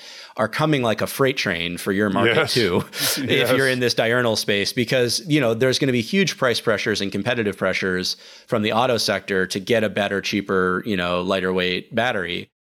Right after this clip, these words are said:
Speaker 2: Yeah, this is such a key point. I wanna underline this. Like, you have, uh, lithium ion batteries competing in this daily space with other, like, flow batteries and things like that. But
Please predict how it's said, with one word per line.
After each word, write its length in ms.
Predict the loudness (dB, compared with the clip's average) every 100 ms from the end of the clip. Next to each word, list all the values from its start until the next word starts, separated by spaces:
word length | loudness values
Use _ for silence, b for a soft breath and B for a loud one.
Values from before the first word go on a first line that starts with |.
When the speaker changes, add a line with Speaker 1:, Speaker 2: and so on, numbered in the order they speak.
| 0
Speaker 2:
Yeah, 280 | 4 4
this 200 | 4 0
is 140 | 0 0
such 180 | 0 0
a 60 |
key 220 | -2 -2
point. 360 | 2 2 4 4
I 100 | 2
wanna 220 | 4 4
underline 500 | 4 4 4 4 4
this. 260 | 2 0 2
Like, 260 | 2 2
you 300 | -4 -2 2
have, 260 | 6 4 2
uh, 300 | 2 4 4 2
lithium 360 | 0 2 4 4
ion 160 | 4
batteries 340 | 6 4 4 0
competing 580 | -4 -2 0 4 4
in 140 | 4 4
this 220 | 2 0
daily 540 | -6 0 2 4 4
space 360 | 2 2 0 2
with 120 | 2
other, 200 | 4 4
like, 200 | 4 2
flow 280 | 0 2 4
batteries 380 | 6 4 2 -2
and 100 | -2
things 200 | -2 0
like 180 | 0 2
that. 260 | 2 2
But 260 | 2 2 2